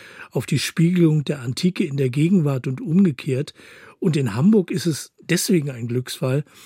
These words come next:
weil der Autor Roland Schimmelpfennig tatsächlich richtig gute Überschreibungen gemacht hat. Der hat die antiken Stoffe neu gefasst, neu formuliert. Hört sich manchmal an, als sei es einfache Sprache, so ist es aber nicht. Es ist einfach nur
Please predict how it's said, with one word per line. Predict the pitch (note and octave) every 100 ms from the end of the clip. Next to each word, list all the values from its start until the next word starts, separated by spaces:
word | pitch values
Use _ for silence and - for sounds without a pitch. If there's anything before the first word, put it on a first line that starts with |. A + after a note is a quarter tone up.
| - - _
weil | C#3+
der | C3+ C3+
Autor | B2 D3 D#3+ C3
Roland | C3+ B2+ B2
Schimmelpfennig | - D3+ E3 - C3+ C#3
tatsächlich | - C#3 - C#3+ - - - - _ -
richtig | B2+ E3 - - F3 -
gute | - F3 F3 F#3+
Überschreibungen | G#3 C#3+ C#3 - A#2+ A#2 E3 B2+ F#2+
gemacht | F#2+ F#2 F#2+ -
hat. | A#2+ -
Der | A2+
hat | C#3 -
die | D3+
antiken | B2 C3 C3+ C3+
Stoffe | - B2+ C#3 - - - - - -
neu | C#3+ C#3 E3+
gefasst, | D3 B2+ D#3+ G#3 - -
neu | C#3+ C#3+ D#3
formuliert. | - B2 B2+ A#2 E3 B3+ - - - - _ _
Hört | F#4 G#3+ D3 D#3
sich | D#3+
manchmal | B2 C#3 - C#3+ B2
an, | D#3+
als | C#3
sei | - A#2+
es | A#2
einfache | A#2 C3 D#3 C3 A#2
Sprache, | - A2+ G#2 D#3+ G3
so | B2+ A#2+ D3+
ist | -
es | D3 A#2+
aber | G2 F#2
nicht. | A#2 G3 -
Es | A2+
ist | F#3 C#3
einfach | E3 B2 B2
nur | B2 B2+